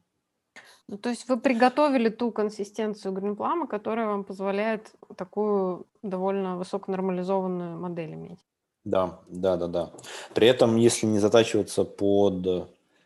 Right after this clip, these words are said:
Speaker 2: Greenplum,
Speaker 1: Мгм.
Speaker 2: есть неплохая статья от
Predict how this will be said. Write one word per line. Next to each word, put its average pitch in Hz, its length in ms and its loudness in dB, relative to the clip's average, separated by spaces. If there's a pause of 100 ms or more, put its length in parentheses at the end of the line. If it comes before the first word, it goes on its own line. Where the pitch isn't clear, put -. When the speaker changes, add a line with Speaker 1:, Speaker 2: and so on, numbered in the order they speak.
(560)
Speaker 2:
Greenplum, 107 680 2
Speaker 1:
Мгм. 160 260 -4
Speaker 2:
есть 107 240 0
неплохая 107 400 2
статья 101 720 2
от 85 260 -4